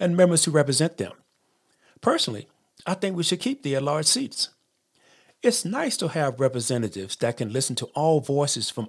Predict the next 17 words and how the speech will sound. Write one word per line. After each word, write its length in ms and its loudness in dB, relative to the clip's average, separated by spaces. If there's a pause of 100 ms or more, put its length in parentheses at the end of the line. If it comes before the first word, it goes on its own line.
all 440 10
the 120 -2
districts, 600 -6 (540)
not 160 2
just 180 0
one. 260 -4 (1160)
They're 120 -8
going 140 4
to 60 0
keep 220 0
talking 280 2
about 220 0
a 40 -8
variety 420 0
of 140 -4
possible 360 0
configurations, 920 -2